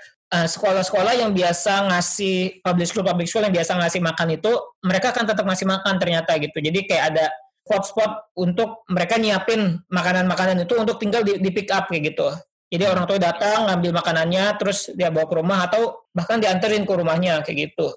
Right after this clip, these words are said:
Jadi kalau untuk yang menentang atau, eh, nggak patuh sih kayaknya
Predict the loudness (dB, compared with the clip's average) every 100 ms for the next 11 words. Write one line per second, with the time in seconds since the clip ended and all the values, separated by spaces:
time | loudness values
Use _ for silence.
0 | _ -20 -6 0 0 -2 -12 _ -2 0
1 | 2 0 0 0 0 0 -2 -6 -4 -2
2 | 0 0 -2 -2 0 2 2 0 2 2
3 | 4 2 -2 -8 -2 2 2 2 2 2
4 | 2 0 0 0 0 0 0 0 0